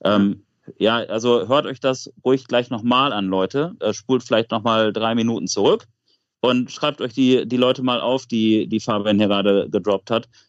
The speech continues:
weil, ähm, die meisten kannte ich auch,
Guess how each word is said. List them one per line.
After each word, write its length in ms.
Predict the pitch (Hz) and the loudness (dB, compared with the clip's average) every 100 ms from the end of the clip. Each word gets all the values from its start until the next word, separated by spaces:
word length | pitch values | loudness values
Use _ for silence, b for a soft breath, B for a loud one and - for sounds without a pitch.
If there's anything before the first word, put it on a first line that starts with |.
| b - | b -4
weil, 400 | 101 101 101 104 | 0 2 2 2
ähm, 320 | 101 104 104 | 0 0 -2
die 120 | - | 0
meisten 400 | 107 120 151 127 | 0 2 -2 -6
kannte 260 | 110 113 107 | -4 -4 -4
ich 120 | 110 | -4
auch, 360 | 95 127 208 | -2 0 -2